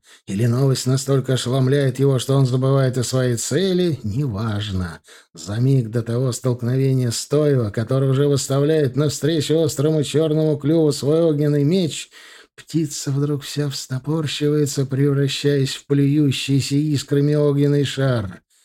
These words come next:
А потом перья огня разлетаются в стороны, и на мрамор тронного зала ступает Иржи в полуобгоревшей одежде.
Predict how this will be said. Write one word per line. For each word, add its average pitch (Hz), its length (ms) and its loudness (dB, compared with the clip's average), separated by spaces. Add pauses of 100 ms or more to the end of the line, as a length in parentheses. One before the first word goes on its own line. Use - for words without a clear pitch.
(420)
А - 80 -14
потом 104 340 -6
перья 113 500 0
огня 123 360 2
разлетаются 123 800 0
в - 40 -8
стороны, 160 600 0
и 151 40 2
на 160 160 0
мрамор 156 580 0
тронного 147 680 2
зала 139 320 0
ступает 127 520 -2
Иржи 127 420 2
в - 100 -8
полуобгоревшей 127 880 0
одежде. 101 680 -2